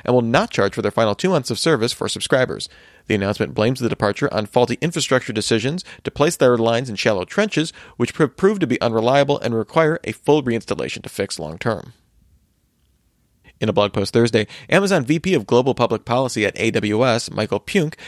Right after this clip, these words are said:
said the company supports appropriate legislation surrounding the use of facial recognition technology by law enforcement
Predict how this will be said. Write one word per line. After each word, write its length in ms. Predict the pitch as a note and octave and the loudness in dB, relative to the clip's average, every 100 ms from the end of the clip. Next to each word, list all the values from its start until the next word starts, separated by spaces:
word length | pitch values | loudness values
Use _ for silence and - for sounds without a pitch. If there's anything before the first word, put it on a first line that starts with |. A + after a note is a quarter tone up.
| - | -6
said 200 | - C3+ | -2 0
the 40 | |
company 380 | - F#3+ G#3 F3 | 2 0 0 -2
supports 400 | - - C3 B2 - | -2 0 0 0 -4
appropriate 540 | - F#3 F#3+ G3 F3+ | -2 -2 2 0 2
legislation 640 | A#2 A2+ - A#2+ A#2 G#2+ | 0 0 2 2 2 -4
surrounding 420 | A2+ G#2 G#2 G#2+ G2 | -4 -2 0 -2 -4
the 80 | |
use 240 | G2+ A#2+ - | 0 0 -2
of 80 | E2+ | -2
facial 340 | - B2+ A2+ | 0 0 0
recognition 480 | A2 A2+ A#2+ F3 C#3 | -2 -4 -4 -4 -2
technology 500 | B2 - G#2+ G#2+ A2 | -4 -2 0 0 -2
by 120 | G#2+ | -4
law 240 | G#2 C#3+ | 0 2
enforcement 480 | E3+ - A2+ A#2 D3 | 2 2 2 2 -2